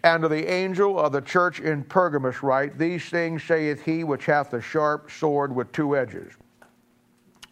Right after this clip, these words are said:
I know thy works, and where thou dwellest, even where Satan's seat is. And thou holdest fast thy, my name, and hast not denied,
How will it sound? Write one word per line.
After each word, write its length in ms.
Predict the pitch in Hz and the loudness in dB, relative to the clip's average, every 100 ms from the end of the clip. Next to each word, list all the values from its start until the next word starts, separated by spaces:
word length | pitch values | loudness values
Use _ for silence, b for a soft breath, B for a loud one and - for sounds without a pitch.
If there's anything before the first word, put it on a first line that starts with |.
| - | 0
I 160 | 127 139 | 2 2
know 220 | 151 156 | 2 4
thy 220 | 151 151 | 4 4
works, 480 | 151 165 - - - - b b b b | 2 0 -2 -10 -14 -20 b b b b
and 180 | 131 135 | -2 2
where 200 | 151 147 | 2 4
thou 220 | 147 139 | 4 2
dwellest, 600 | 123 147 135 95 - - - _ b b b b b _ | 2 4 4 0 -8 -16 -20 _ b b b b b _
even 300 | 165 170 165 | 0 2 2
where 200 | 156 151 | 2 2
Satan's 520 | 135 - 160 151 131 113 | 0 0 0 0 -6 -8
seat 300 | - 170 131 | -2 0 0
is. 300 | 92 - - - - _ _ _ b b b b | -2 -6 -14 -18 -20 _ _ _ b b b b
And 160 | 117 135 | 2 4
thou 160 | 151 | 4
holdest 360 | 165 165 151 131 | 6 4 2 2
fast 460 | - 160 160 147 - | 4 4 4 -2 -10
thy, 340 | - 147 151 | 2 4 6
my 260 | 143 151 151 | 4 4 4
name, 540 | 156 147 123 123 143 - b b | 2 2 0 -2 -4 -10 b b
and 100 | 123 | 0
hast 260 | 139 135 151 | 2 2 4
not 260 | 151 147 | 4 4
denied, 440 | 147 143 143 143 | 2 4 4 4